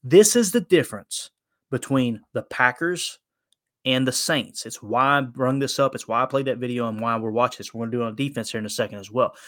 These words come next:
It's because the Saints don't have these type of players, right? You don't have, I mean, you had two wide receivers that were starting wide receivers, and they combined for three point one million dollars against the cap. You had an offensive lineman in Zach Tom that contributed at four positions. He played every position on the offensive line other than center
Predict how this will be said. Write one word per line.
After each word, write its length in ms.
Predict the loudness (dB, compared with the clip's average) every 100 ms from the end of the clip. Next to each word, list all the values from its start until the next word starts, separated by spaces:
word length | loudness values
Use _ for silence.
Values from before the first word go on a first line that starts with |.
| -16
It's 100 | -8
because 240 | 2 4
the 80 | 4
Saints 340 | 0 0 2
don't 200 | 2 2
have 140 | 2 0
these 160 | 0
type 200 | 0 0
of 60 | 0
players, 500 | -2 -2 -4 -14 -18 _ _ 0
right? 220 | 0 0 -6 -10 2
You 120 | 2
don't 100 | 4
have, 300 | 2 0 -2 -10 -16 -2
I 40 |
mean, 100 | 2
you 80 | 6
had 180 | 4 4
two 180 | 4 4
wide 240 | 4 2
receivers 380 | 0 0 0 2
that 100 | 2
were 80 | 2
starting 460 | 2 4 4 2
wide 160 | -2 -2
receivers, 440 | -4 -2 -2 -2
and 80 | -2
they 80 | -2
combined 420 | -2 -2 0 -2
for 80 | -4
three 200 | -4 -2
point 220 | -2 -2
one 200 | 0 2
million 240 | 4 4
dollars 300 | 4 4 4
against 260 | -2 -8 -4
the 80 | -2
cap. 240 | -2 -4 _ _ _ _ _ _ _
You 100 | 2
had 260 | 4 4 2 _ -4
an 120 | 0
offensive 500 | 4 4 4 0 0
lineman 320 | 2 2 2 2
in 80 |
Zach 300 | 2 2 0
Tom 240 | 0 -2 -2
that 100 | -4
contributed 460 | -6 -4 -2 0
at 200 | 0 -2 0
four 220 | 4 4
positions. 540 | 2 4 4 4 -2
He 80 | -8
played 240 | -2 -2
every 200 | 0 -4
position 360 | -4 0 0 0
on 60 | 0
the 60 |
offensive 400 | 2 0 -2 -2
line 240 | 2 4 4
other 180 | 2 2
than 160 | 2 -2
center 420 | -2 -4 -4